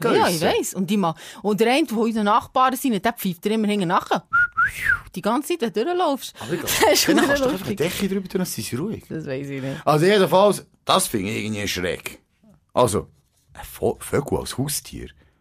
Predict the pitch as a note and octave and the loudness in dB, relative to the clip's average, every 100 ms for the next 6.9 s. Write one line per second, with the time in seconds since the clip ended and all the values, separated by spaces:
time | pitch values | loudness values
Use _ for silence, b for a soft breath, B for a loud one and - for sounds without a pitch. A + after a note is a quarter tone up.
0 | _ F2 F#2+ E3 F#3 F#3 G#3 A3 G3 D3+ | _ -8 -2 0 2 2 4 2 4 2
1 | C#3+ F#3+ D#3+ D#3+ F3 G#3+ G#3+ G3+ A3 A3 | 2 0 2 0 2 2 0 0 2 0
2 | - - - G3+ B3+ F#4+ C4+ A#3+ A3+ A#3 | -2 -6 -4 -2 -2 0 2 2 2 0
3 | C#4+ A#3+ - F3 A#3 A#3+ F#3+ E3+ G3+ G3 | 0 -2 -2 -2 0 -2 -4 -4 -4 -4
4 | - - G3+ - - E3+ D#3 C4+ A#3+ G3+ | -8 -6 -6 -6 -12 -4 0 0 2 4
5 | G#3 - - - F3 C3+ C#4+ A#3+ A#3 C4 | 4 2 -4 0 0 2 4 4 2 2
6 | A#3 B3 G#3+ G3+ - G3 A#3+ A3+ F#3 | 2 2 0 -2 -4 -4 -4 -6 -8